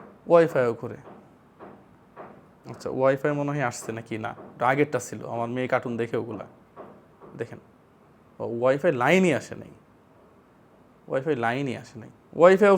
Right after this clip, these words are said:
সমস্যা, ওয়াইফাইও ঘুরে। তো এই হচ্ছে অবস্থা। যাই হোক, আমার মনে হয় যে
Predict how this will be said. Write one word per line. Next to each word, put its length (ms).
সমস্যা, 320
ওয়াইফাইও 400
ঘুরে। 180
তো 40
এই 120
হচ্ছে 280
অবস্থা। 340
যাই 160
হোক, 100
আমার 240
মনে 180
হয় 200
যে 100